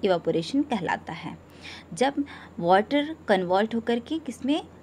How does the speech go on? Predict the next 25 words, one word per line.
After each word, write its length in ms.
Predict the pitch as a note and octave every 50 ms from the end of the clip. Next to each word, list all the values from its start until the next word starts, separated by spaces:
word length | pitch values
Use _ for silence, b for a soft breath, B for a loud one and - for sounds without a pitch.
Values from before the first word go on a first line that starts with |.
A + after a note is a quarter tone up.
| - - - -
किसमें 260 | - A3 - B3 C4
कन्वर्ट 340 | C4 C#4 C4+ C4+ C4+ C#4+ C#4+
होता 180 | C#4 C#4 - D4
है? 200 | D4+ E4 D#4+ B3+
वाटर 340 | G3+ F3+ F3+ F3+ - C#4 C#4+
वेपर 460 | C#4 G#3+ F3 D#3+ D#3 - - F3+ F#3+
में 140 | F#3+ F3 D#3
कन्वर्ट 480 | - C3 C#3 A2 F#2+ G#2 - - -
होता 220 | - - - - E3
है। 140 | E3+ F3
वाटर, 400 | E3+ D#3+ E3 E3+ E3+ F3 - C#4+
वाटर 340 | D4 C4+ A3 G3+ G3+ - G#3+
वेपर 300 | F#3+ F#3 D#3 D#3+ - G3+
में 160 | A3 A3+ A#3+
कन्वर्ट 380 | A#3 - B3 A#3+ A#3+ A#3+ A#3+ A#3+
होता 200 | B3 A#3+ - B3+
है 80 | C4 C4+
तो 140 | C4 C4
उस 220 | B3+ - - - -
प्रोसेस 380 | - F3+ F3 F3 - - -
को 120 | - - A3
हम 240 | G#3+ C#4+ F4 G4 - B B B B B A#3 B -
इवेपोरेशन 680 | G3 F#3+ G3 G3+ G3+ - E3+ D#3 - D#3 - - A3+
कहते 300 | A3+ A#3+ A#3+ A#3 A#3+ B3
हैं। 260 | C4 A#3+ C4+ D4 E4